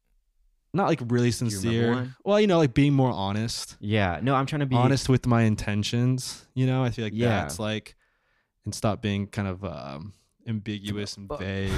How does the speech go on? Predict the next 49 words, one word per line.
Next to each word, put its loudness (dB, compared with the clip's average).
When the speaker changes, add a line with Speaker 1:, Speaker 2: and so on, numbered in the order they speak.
Speaker 1:
and -6
just -6
kinda -4
Speaker 2:
<laughs> -6
Speaker 1:
let -6
things, -6
like, -14
kinda -4
blow 0
up -10
in -10
my -8
face -14
Speaker 2:
Yeah. 2
Speaker 1:
because -4
I'm -8
not -10
being -10
upfront -12
about -10
something -14
or -16
being -14
direct, -12
Speaker 2:
Yeah, 0
I'm 2
Speaker 1:
being -6
Speaker 2:
trying -2
to 0
do 0
that 0
too. -4
Speaker 1:
passive, -4
Speaker 2:
Mm-hmm. -2
Speaker 1:
being, -6
like, -10
less, -8
less -8
devil -4
may -10
care. -16
Speaker 2:
Yeah. 0
Speaker 1:
'Cause -10
I -2
feel -6
like, -8
I -16
don't -20
know. -20